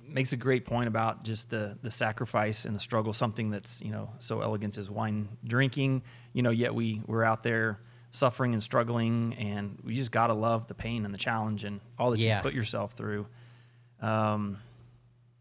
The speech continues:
Speaker 1: I guess what I think of, I know a lot of people that don't do triathlons, they're always joking around about, "Yeah, I'd rather be fat and out of shape than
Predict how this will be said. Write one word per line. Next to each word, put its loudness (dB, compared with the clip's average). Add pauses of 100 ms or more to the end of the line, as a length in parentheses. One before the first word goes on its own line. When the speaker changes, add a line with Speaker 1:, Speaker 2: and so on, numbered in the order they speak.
(500)
Speaker 1:
I -2
guess 2
what 8
I 8
think -2
of, 2
I 0
know 4
a 6
lot 8
of 0
people -2
that -2
don't 2
do 0
triathlons, 2
they're 0
always 0
joking -4
around -2
about, -6
"Yeah, -4
I'd -2
rather 0
be -4
fat 2
and -2
out 2
of -4
shape 0
than -2